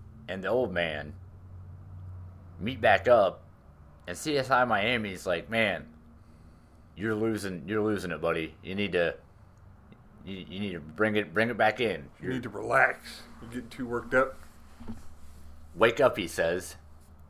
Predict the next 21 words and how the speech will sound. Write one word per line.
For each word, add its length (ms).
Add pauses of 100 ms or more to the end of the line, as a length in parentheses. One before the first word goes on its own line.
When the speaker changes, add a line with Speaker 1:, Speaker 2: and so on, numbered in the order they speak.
(160)
Speaker 1:
"You 80
need 140
to 80
wake 280
up." 300 (1080)
Speaker 2:
He 60
says 300
that 100
about 240
eight 180
times. 500 (2500)
Speaker 1:
And 120
he 40
says, 300
"Well, 300
like, 260
I'm 180
not 220
gonna 180
tell 300
anybody, 540